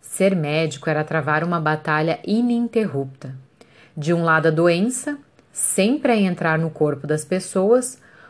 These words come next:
do outro a saúde, sempre querendo ir embora. E depois, havia mil espécies de doença e uma única saúde.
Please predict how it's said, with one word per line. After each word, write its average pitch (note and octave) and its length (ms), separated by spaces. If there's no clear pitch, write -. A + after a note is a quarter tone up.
do G#3+ 160
outro G#3+ 340
a - 20
saúde, D#3+ 680
sempre F#3+ 600
querendo D#3 440
ir D3 140
embora. C#3 460
E D#3 80
depois, E3+ 760
havia E3 380
mil A#3+ 320
espécies E3+ 720
de D3+ 100
doença E3+ 600
e G3+ 160
uma B3+ 220
única C#4 380
saúde. A#3+ 640